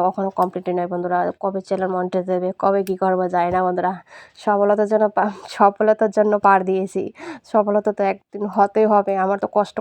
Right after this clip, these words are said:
করতেই হবে। আর তোমরা প্লিজ, আমার কষ্ট কিছুই না, just তোমরা থাকবে আমার পাশে, তোমরা যদি পাশে থাকো, আমার সফলতা একদিন না একদিন সাকসেসফুল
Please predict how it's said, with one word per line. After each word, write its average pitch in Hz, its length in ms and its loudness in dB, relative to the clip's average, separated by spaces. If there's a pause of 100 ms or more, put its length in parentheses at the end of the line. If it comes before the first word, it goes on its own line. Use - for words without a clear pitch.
করতেই 202 420 2
হবে। 208 200 0 (380)
আর 185 80 -6 (120)
তোমরা 226 260 4 (100)
প্লিজ, 180 200 -2 (140)
আমার 214 180 2 (160)
কষ্ট 214 300 0 (180)
কিছুই 226 400 -2
না, 196 80 -10 (400)
just 214 220 0 (120)
তোমরা 214 240 0 (100)
থাকবে 202 280 0
আমার 208 180 4
পাশে, 202 240 0 (460)
তোমরা 233 240 4
যদি 233 120 -6 (100)
পাশে 214 260 0
থাকো, 214 200 -8 (140)
আমার 208 240 -8
সফলতা 208 380 -4 (100)
একদিন 208 340 -4
না 202 120 0
একদিন 208 200 -4 (100)
সাকসেসফুল 208 500 -10